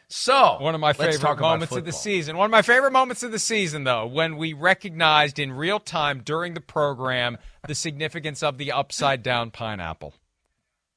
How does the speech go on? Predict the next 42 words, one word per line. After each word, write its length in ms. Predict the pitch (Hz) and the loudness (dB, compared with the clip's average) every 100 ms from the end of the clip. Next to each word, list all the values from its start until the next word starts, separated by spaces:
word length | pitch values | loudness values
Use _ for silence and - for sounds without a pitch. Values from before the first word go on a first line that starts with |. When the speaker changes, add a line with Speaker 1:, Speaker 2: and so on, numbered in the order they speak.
| _ - - | _ -18 -2
Speaker 1:
<laughs> 80 | - - 214 320 320 - - 339 - - - - 320 - - - - _ _ _ - - _ _ _ - | -2 2 2 4 2 2 0 0 2 -4 -2 -4 -4 -4 -8 -8 -8 _ _ _ -20 -20 _ _ _ -8
Do 120 | 214 | -6
we 200 | 220 214 | -2 4
have 400 | 165 202 220 220 | 8 10 10 6
the 140 | 214 | 4
upside 440 | 208 202 208 208 190 | 4 4 4 4 4
down 260 | 196 220 190 | 4 2 2
pineapple, 760 | 180 185 196 208 233 240 - _ _ _ _ _ _ _ - | 2 4 2 2 0 -4 -6 _ _ _ _ _ _ _ 0
or, 160 | 165 | 2
or 220 | 165 175 175 | 4 4 4
do 160 | 170 | 0
we 160 | 180 170 | -2 0
not 300 | 165 170 165 | 4 4 6
have 280 | 151 110 90 | 4 2 0
it? 60 | |
Speaker 2:
I, 240 | 135 139 135 | 0 2 0
Speaker 1:
I 80 | 131 | -4
mean, 200 | 139 139 | -4 0
that 200 | 151 151 | -2 0
was 320 | 143 123 - _ _ _ _ _ | -6 -6 -14 _ _ _ _ _
Speaker 2:
we'll, 140 | 156 147 | -8 -4
we'll 120 | 156 | -2
see, 120 | 175 214 | 2 2
Speaker 1:
<laughs> 100 | 165 | 2
Speaker 2:
we'll 100 | 151 | 4
Speaker 1:
they're 20 | |
Speaker 2:
see. 80 | 196 | 4
Speaker 1:
efforting. 480 | 190 180 175 180 | 8 6 6 2
Speaker 2:
We'll 100 | 139 | 0
see. 220 | 110 147 131 | -2 -2 2
We'll 140 | 165 | 2
see 160 | - 147 | 2 -2
if 80 | 117 | -4
Speaker 1:
Efforting. 40 | |
Speaker 2:
it 60 | - - - _ 220 | -8 -14 -20 _ 2
Speaker 1:
All 80 | |
right. 340 | 180 175 156 - - 170 | 6 6 4 -2 -12 0
Speaker 2:
Yeah, 160 | 147 | 0
they're 160 | 143 147 | 0 0
efforting. 360 | 143 - 113 98 _ | -2 -2 -8 -8 _
Speaker 1:
Mike, 440 | 156 175 175 170 - _ _ _ _ _ _ _ _ 143 | 0 4 4 0 -18 _ _ _ _ _ _ _ _ 2
okay. 400 | 156 - 120 | 2 2 -2